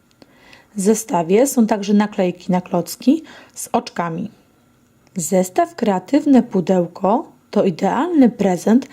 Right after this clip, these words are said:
dla początkujących konstruktorów. W opakowaniu, oprócz kolorowych klocków o różnych kształtach, znajdziesz także specjalne szablony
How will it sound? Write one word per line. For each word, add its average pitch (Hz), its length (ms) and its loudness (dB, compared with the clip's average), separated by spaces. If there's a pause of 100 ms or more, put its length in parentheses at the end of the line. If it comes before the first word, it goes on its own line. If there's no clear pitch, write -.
(300)
dla 185 140 0
początkujących 202 1040 0
konstruktorów. - 1080 -4 (880)
W - 100 -20
opakowaniu, 196 920 -2 (400)
oprócz 190 400 -2
kolorowych 202 560 0
klocków 190 720 -2 (300)
o 185 80 -4
różnych 214 460 2
kształtach, 180 720 -4 (400)
znajdziesz 190 480 -2
także 196 440 -4
specjalne 233 800 -2
szablony 180 680 -2